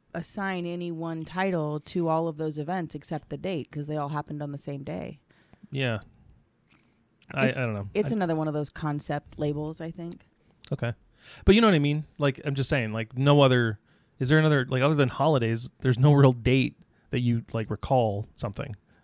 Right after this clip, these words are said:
Speaker 2: Like, a n-, negative thing you, you wouldn't, you would normally, it would be a name. Like, World War Two is not a day, but, you know, like, we don't call it, like, oh, the forties war or something.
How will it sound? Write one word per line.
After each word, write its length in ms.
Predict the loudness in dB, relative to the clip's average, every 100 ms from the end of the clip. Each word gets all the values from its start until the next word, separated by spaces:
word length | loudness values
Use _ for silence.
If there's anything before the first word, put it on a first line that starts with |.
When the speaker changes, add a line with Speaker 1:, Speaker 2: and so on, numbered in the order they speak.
| _
Speaker 2:
Like, 120 | -2
a 40 | -2
n-, 160 | -2 -2
negative 460 | 0 2 2 -2
thing 240 | 0 -2 -2
you, 200 | -4 -6
you 160 | -6 -4
wouldn't, 320 | -2 -4 -6 -6
you 120 | 0
would 80 | 2
normally, 380 | 4 2 -2 -4
it 40 | -6
would 100 | 0
be 140 | 0
a 20 | 2
name. 260 | 0 -2
Like, 180 | -6 0
World 200 | 4 4
War 100 | 2
Two 480 | -2 0 0 2 -2 -8 _ _ _ _ _
is 160 | -2 0
not 220 | -2 -4
a 40 |
day, 340 | -2 0 0 -2
but, 200 | -4 -4
you 140 | -6 -4
know, 80 |
like, 160 | -4 -4
we 60 | -4
don't 140 | -4
call 180 | -6 -6
it, 40 |
like, 180 | -4 -4
oh, 100 | -2
the 100 | -4
forties 360 | -2 -2 -2 -6
war 180 | -8 -10
or 60 |
something. 320 | -12 -12 -12